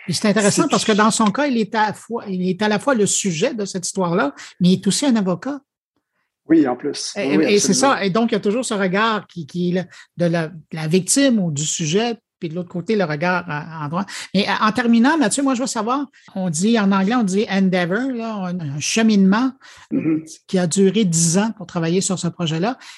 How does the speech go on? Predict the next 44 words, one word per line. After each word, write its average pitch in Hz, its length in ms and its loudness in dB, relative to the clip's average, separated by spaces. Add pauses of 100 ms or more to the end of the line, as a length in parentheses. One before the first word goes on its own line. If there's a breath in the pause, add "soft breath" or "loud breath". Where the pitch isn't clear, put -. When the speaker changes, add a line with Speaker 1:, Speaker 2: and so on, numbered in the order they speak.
(140 loud breath)
Speaker 1:
Qu'est-ce 285 220 -4
que, 262 80 -8
maintenant 202 400 2
que - 80 -10
c'est 185 200 2
fait, 220 240 0
là, 185 180 -2
maintenant, 190 420 0
ça - 380 -2
a 180 40 4
été 196 160 -2
diffusé 208 320 -2
à 220 80 0
Télé-Québec, 202 520 0
maintenant, 185 260 0
c'est 190 140 -2
disponible 185 420 2
sur 196 100 -2
le 175 80 2
site 170 220 0
de 165 80 2
l'O 160 160 0
N 175 180 0
F. - 100 -16 (440 loud breath)
C'est 180 240 2
fait, 226 420 0 (160)
il 165 160 -2
a 185 60 4
sa 180 180 2
vie, 170 160 0
ce - 120 -4
film-là. 190 340 2 (200 loud breath)
Qu'est-ce 277 200 -4
que 285 60 0
vous 247 100 0
retenez, 208 400 2
vous, 175 160 0
de 156 100 -4
ce 143 400 -2
travail-là ? 160 480 -4 (720)
Speaker 2:
Euh, 156 720 2 (880 soft breath)
je 135 120 -4
dirais 147 280 0
que, 180 400 2